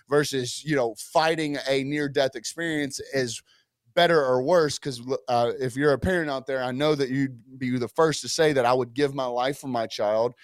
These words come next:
I myself as well. But when we're talking about actually conceptualizing the fact that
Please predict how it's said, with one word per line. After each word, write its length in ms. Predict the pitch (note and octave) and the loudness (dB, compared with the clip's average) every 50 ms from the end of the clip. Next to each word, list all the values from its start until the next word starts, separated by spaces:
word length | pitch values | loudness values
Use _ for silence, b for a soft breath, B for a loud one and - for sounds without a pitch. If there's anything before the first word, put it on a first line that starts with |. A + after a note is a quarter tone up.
| b b b _ _ _ | b b b _ _ _
I 200 | B2+ C3 C3+ C3+ | 0 0 2 2
myself 560 | C3+ B2 A#2 A#2 - - - - C3+ A#2 A2 | 2 0 -2 -2 -6 -8 -2 0 0 0 0
as 120 | G#2+ G2+ | -2 -2
well. 440 | A#2+ C3 C#3+ D#3+ D#3+ C#3+ C3 B2 b b b b b b | 2 4 6 6 8 6 6 2 b b b b b b
But 120 | - C#3 C3+ | -2 -2 0
when 160 | C3+ C3+ C#3 | 0 0 2
we're 120 | E3 G3 | 2 0
talking 480 | G3+ G3 G#3 F#3+ F3 F3 F3 F#3+ F3 D#3 | 0 2 2 2 2 2 0 -2 -2 -2
about 320 | C#3+ C3+ C#3+ C#3 C3+ C3 - _ _ _ _ _ | 0 4 4 4 4 2 -2 _ _ _ _ _
actually 880 | A#2 B2 D3 E3 D3+ - - - - G#3+ F#3 F3 F3+ F3 E3 D#3 D#3 D3+ - _ _ _ _ _ _ _ _ _ _ _ | -2 0 0 -2 -4 -6 -6 -2 0 2 4 4 4 4 4 2 0 -2 -6 _ _ _ _ _ _ _ _ _ _ _
conceptualizing 1500 | - - D3+ C3 A#2+ - - - - - G3 F#3 F#3 D#3+ E3 - - G#3 G3 F#3 F3 E3+ E3 E3 E3+ E3+ E3+ F3+ F3 F3 E3 | -4 -4 -2 -2 -2 -4 -4 -4 2 4 4 4 4 4 0 -2 0 2 2 4 4 4 4 4 2 0 -2 -4 -4 -4 -2
the 100 | C#3+ A#2+ | -2 -2
fact 720 | - - - - - D3 D3+ D#3+ E3 D#3+ - - - - - _ _ _ _ _ _ _ _ _ _ _ _ _ _ _ _ _ | -4 -6 -8 2 4 6 6 6 4 2 -2 -6 -12 -12 -12 _ _ _ _ _ _ _ _ _ _ _ _ _ _ _ _ _
that 160 | B2+ B2 A2 | -2 -2 -2